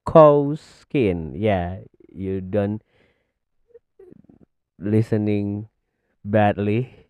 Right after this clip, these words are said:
Yeah, it is cow, <laughs> which then slices thinly and deep fried until crispy. The result of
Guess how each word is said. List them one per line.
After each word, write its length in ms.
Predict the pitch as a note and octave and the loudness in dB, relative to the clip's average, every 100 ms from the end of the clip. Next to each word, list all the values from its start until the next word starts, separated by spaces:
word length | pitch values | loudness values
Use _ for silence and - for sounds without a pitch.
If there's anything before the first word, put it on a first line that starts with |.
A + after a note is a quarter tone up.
| - | -6
Yeah, 380 | G#2+ F#2 D#2 - _ _ _ _ - | -4 -2 -6 -16 _ _ _ _ -8
it 180 | A2+ G#2+ | -6 -4
is 300 | B2 - _ _ | -4 -6 _ _
cow, 560 | - A2+ E2 D2+ D2+ - _ _ | 2 2 2 -2 -8 -10 _ _
<laughs> 960 | - _ _ - - - - - - - | -8 _ _ -20 -18 -16 -18 -20 -20 2
which 300 | F3 G3+ G3+ - - _ _ - | 8 8 8 -8 -20 _ _ -4
then 640 | C#3+ F3 F3 F3 F3+ F3 | 6 8 8 4 0 -4
slices 1040 | _ - F3 E3+ - C#3 C3+ C#3+ - - _ _ - _ - | _ 2 4 4 4 2 2 0 -6 -20 _ _ -20 _ 0
thinly 480 | D#3 D#3 D#3 D#3 D3 | 4 4 4 2 2
and 280 | B2 B2 A#2+ | 0 0 0
deep 200 | C3+ - | -2 0
fried 380 | B2 A#2 A#2+ - | 2 4 2 0
until 400 | G#2+ A2 A2 G#2+ | -6 -6 -4 -6
crispy. 720 | G#2 G#2 G2 - - C#2 C#2+ - _ _ _ _ _ _ _ _ _ _ - | -4 -4 -4 -8 -14 -14 -14 -20 _ _ _ _ _ _ _ _ _ _ -14
The 240 | A#2 B2 A#2+ | 4 6 6
result 340 | C3 C#3 C3+ | 4 4 2
of 300 | B2 B2+ - | 4 2 2